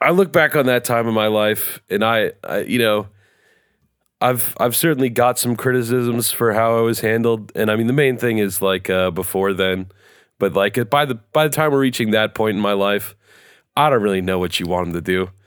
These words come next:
'Cause I can tell you, if they hadn't told me that, I would have made bonfire jokes. And if they had told me that,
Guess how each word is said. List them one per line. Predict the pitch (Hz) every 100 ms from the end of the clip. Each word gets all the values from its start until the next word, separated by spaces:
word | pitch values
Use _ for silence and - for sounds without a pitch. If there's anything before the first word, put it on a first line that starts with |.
| _ _ -
'Cause | 123
I | 143 147
can | 120
tell | 101 127
you, | 131 131 143 _ _ -
if | 107
they | 135 120
hadn't | 104 113 120 90
told | 127 127
me | 127
that, | 123 131 - _ _ _ -
I | 101
would | 117
have | 113
made | 113 104
bonfire | 107 113 127 120
jokes. | 123 127 135 - - _ _ _ _
And | 110
if | 113
they | 101 92
had | 107 110 113
told | 127 117
me | 123
that, | 123 127 -